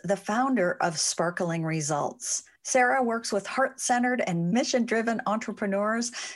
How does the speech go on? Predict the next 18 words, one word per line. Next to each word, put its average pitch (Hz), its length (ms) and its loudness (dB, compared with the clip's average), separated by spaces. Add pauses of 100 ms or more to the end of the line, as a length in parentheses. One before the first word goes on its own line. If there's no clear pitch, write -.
(100)
to 247 140 0
produce 220 500 -2 (140)
real 240 560 -2 (100)
financial 175 680 -2
results 156 680 -2 (100)
that - 180 0
feel 175 220 0
good. 277 340 -2 (580)
She - 160 2
has 254 240 4
extensive 381 800 0 (100)
experience 214 800 0
in 170 260 0
marketing, 269 760 -2
communications, 214 1120 -2 (360)
business 214 380 0
operations, 208 1000 -2 (120)
personal 269 600 0